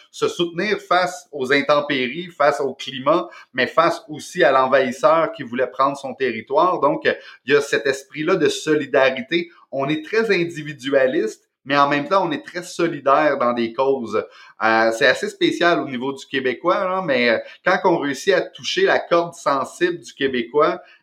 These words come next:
il va être hyper solidaire, mais dans sa vie de tous les jours, il va être très individualiste, euh, comme un Nord-Américain. Donc, au Québec, on a un petit peu ce penchant-là entre l'Europe puis l'Amérique,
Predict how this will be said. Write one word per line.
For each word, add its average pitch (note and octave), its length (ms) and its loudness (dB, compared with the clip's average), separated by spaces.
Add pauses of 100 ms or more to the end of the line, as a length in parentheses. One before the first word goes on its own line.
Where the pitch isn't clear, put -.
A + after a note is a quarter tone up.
il B2+ 120 -14
va C3+ 160 6
être - 140 -2 (240)
hyper E3+ 520 0
solidaire, B2 880 0 (220)
mais D3 200 -2
dans C#3+ 160 4
sa C3 180 2
vie - 160 -6
de - 80 -20
tous F3 80 -6
les C#3 180 -4
jours, D#3 300 -2
il B2+ 100 -6
va A#2 140 4
être A2+ 180 -6
très D3+ 380 -6
individualiste, B2+ 1080 -4
euh, G#2+ 100 -2 (100)
comme D3+ 160 2
un D3 100 0
Nord-Américain. B2+ 720 0 (420)
Donc, D3+ 360 2 (200)
au D3+ 160 -2
Québec, F3+ 460 -2
on C#3 160 -6
a D3+ 60 -2
un D3+ 120 0
petit - 220 -16
peu G#3+ 120 -8
ce G#3 120 -6
penchant-là C#3 920 0
entre D#3 340 0
l'Europe C#3+ 560 -2
puis C#3 120 -16
l'Amérique, B2+ 680 0